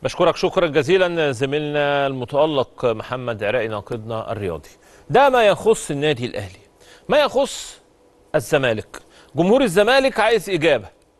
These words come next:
أنا شرحت وجهة نظري وقلت لحضراتكم وجهة نظري. جمهور الزمالك عايز يعرف هو الصح معتمد جمال يكمل ولا مدير فني أجنبي؟ هو الصح إن زيزو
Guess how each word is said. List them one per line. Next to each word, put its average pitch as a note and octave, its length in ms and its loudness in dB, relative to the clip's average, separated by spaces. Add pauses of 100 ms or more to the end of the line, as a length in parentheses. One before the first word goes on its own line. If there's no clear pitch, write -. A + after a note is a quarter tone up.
(560)
أنا A#3 300 0 (180)
شرحت F#3+ 420 0
وجهة F#3 360 0
نظري C#3 340 -6 (640)
وقلت F3 320 0
لحضراتكم E3 680 0
وجهة F3+ 280 2
نظري. C#3 360 0 (580)
جمهور F#3 220 4
الزمالك F#3+ 520 2
عايز F3+ 300 2
يعرف D#3 480 0 (300)
هو F#3 420 4
الصح - 540 -2 (400)
معتمد D3 580 -2
جمال F3 260 2
يكمل F3 400 0
ولا D3 200 2
مدير C3+ 200 -2
فني C3 340 -2
أجنبي؟ G2+ 360 -8 (460)
هو D#3+ 160 4
الصح - 540 -2 (100)
إن D#3 200 -4
زيزو D#3+ 500 -4